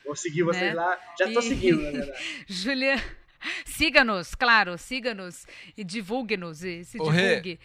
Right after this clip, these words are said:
Speaker 2: Gil, eu ia mesmo te fazer uma pergunta, eu ia pedir pra você comentar e pra você dizer o seguinte: o que que a gente faz com esse monte de informações, ó,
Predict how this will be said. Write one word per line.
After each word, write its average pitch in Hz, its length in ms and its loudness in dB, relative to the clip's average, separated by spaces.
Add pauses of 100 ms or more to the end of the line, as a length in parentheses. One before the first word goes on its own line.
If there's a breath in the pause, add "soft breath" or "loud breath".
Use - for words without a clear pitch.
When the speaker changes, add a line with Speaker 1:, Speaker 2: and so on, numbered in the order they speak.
Speaker 2:
Gil, 254 420 2
eu 247 120 8
ia 294 160 6
mesmo 294 280 2
te - 140 -10
fazer 294 300 2
uma 294 120 2
pergunta, 262 380 -6
eu 226 40 4
ia - 40 -2
pedir 240 240 -10
pra 277 140 -8
você 262 320 -10
comentar 254 720 2
e - 20 2
pra 339 160 -2
você 330 340 -6
dizer 233 260 -4
o 381 60 -6
seguinte: 320 480 -6
o 240 40 -8
que 285 120 0
que 330 100 -4
a 403 40 0
gente 262 260 -8
faz 311 240 0
com - 100 -10
esse 240 220 -6
monte 294 500 -6
de 294 120 -10
informações, 330 1080 -4
ó, 180 280 -6